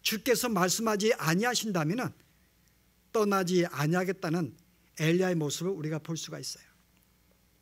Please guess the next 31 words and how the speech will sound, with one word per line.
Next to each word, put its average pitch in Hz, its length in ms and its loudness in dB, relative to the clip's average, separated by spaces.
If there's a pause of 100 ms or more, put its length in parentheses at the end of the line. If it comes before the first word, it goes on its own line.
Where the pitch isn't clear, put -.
(1600)
그래서 254 160 2
오늘 233 200 2
우리들도 196 440 4
여러분이 170 380 4
이와 180 200 6
같은 190 240 0
상황을 190 300 -2
볼 160 180 0
때 139 220 -2 (280)
오늘 180 160 2
우리의 185 300 6
삶이 202 260 0
어떠한지요? 156 600 0 (1000)
가정을 170 380 2
세워나갈 170 480 2
때, 208 140 0
우리가 185 280 2
사업을 226 380 0
할 190 160 2
때, 180 280 2
직장을 220 380 -4
우리가 196 300 2
다닐 180 240 0
때 139 320 -2 (500)
우리가 226 240 4
원치 202 320 4
않는 233 240 0
문제를 214 320 0
만날 220 300 0
수가 240 260 -2
있어요. 156 380 -4